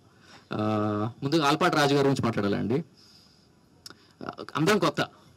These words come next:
ప్రొడక్షన్ టీం అందరూ కొత్తగా ఉన్నారు. నన్ను చూశారు, "బాగా చేద్దాం ఏదో" అన్నారు, కానీ ఒక్క contact లేదు. So, రాజా గారి దగ్గరికి వెళ్ళి అడిగాం మేము, "సార్, మాకు ఇలా తీస్తున్న ఒక సినిమా అయితే, ఆ, ఏదైనా ఇండస్ట్రీలో హెల్ప్ కావాలంటే మీరు కొంచెం చూడండి సార్" అని అడిగితే, "ప్రొడ్యూసర్ చేస్తున్నారు" అని అడిగాడు.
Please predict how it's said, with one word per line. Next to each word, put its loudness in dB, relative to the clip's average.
ప్రొడక్షన్ -12
టీం -2
అందరూ 4
కొత్తగా 2
ఉన్నారు. 0
నన్ను -2
చూశారు, 0
"బాగా -2
చేద్దాం -2
ఏదో" 2
అన్నారు, -2
కానీ 2
ఒక్క 0
contact 0
లేదు. 0
So, -4
రాజా 2
గారి 4
దగ్గరికి 0
వెళ్ళి -2
అడిగాం 2
మేము, -6
"సార్, -4
మాకు -2
ఇలా -6
తీస్తున్న -4
ఒక 0
సినిమా -6
అయితే, -6
ఆ, -10
ఏదైనా -4
ఇండస్ట్రీలో 2
హెల్ప్ 0
కావాలంటే 0
మీరు -4
కొంచెం 0
చూడండి 2
సార్" -2
అని -2
అడిగితే, 0
"ప్రొడ్యూసర్ 4
చేస్తున్నారు" -2
అని -6
అడిగాడు. -18